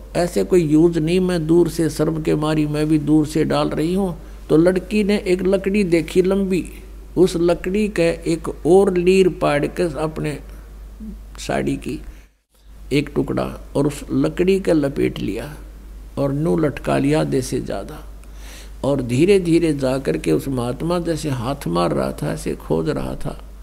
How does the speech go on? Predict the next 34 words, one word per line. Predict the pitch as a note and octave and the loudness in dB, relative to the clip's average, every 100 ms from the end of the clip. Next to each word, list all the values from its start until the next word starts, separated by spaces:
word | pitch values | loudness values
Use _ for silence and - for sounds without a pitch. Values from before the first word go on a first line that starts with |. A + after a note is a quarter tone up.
| - - - - - - | -18 -18 -18 -18 -12 -4
उसके | D3 D3+ F3+ - - D3 | -4 -2 -2 -2 -4 -2
आसपास | D3+ D3+ - F#3+ F#3 - | -2 -4 -6 -4 -4 -4
कर | D3 C#3 | -4 -2
दी | D3 F3 - - | -2 -2 -4 -4
और | C#3+ | -2
वो | D3 E3 D#3 - - | 0 2 0 0 -2
कपड़ा | - E3 G3 | -2 0 0
जो | F3 E3 | 0 0
ही | D#3 G#3+ | 0 0
उसके | G#3+ - | 0 2
हाथ | F3+ F3 F#3+ F3 | 2 2 0 0
लग | D#3+ | 0
गया, | C#3+ G2+ - - - - - - | -2 -6 -12 -16 -18 -18 -10 -4
उसने | - F3 | -2 0
तुरंत | D#3+ G3 A3 G#3 | 0 2 2 2
पकड़ | E3 D3+ | -2 -2
दिया | C#3+ C#3 C#3 | 0 0 0
मजबूती | C#3 C3+ C3+ C3+ - B2 | 0 -2 -2 -4 -4 -8
से। | C3 D#3 - - | -6 -8 -10 -12
वाह | - A#2+ D3 E3+ | -6 -4 -2 -2
भगवान, | C3 B2+ C3 C3 | -2 -2 -2 0
बड़ी | C#3+ B2+ D#3 | 0 0 -2
सुनी | D#3+ D#3 D3 | -2 -2 -2
मेरी। | C#3+ C#3+ C#3+ - - - - - - - - - - | -2 -4 -6 -14 -16 -16 -16 -16 -16 -16 -16 -8 2
तब | F3 | 4
उसने | F#3+ F#3 G3+ | 4 2 2
देखा | F3+ F3+ F3+ G3+ | 2 0 0 0
नू | G3+ G#3+ G#3 - - - - - - - - - | 2 2 0 -4 -14 -16 -8 -4 -4 -6 -16 -8
और | C3+ C#3 | -4 0
जैसे | D#3 D#3 F#3 | 0 2 2
अंधे | F#3 E3 E3+ | 2 2 0
करा | E3+ E3 | 2 0
कर | D#3+ E3 | 0 -2
ऐसे | E3 D#3+ D#3+ | -2 -2 0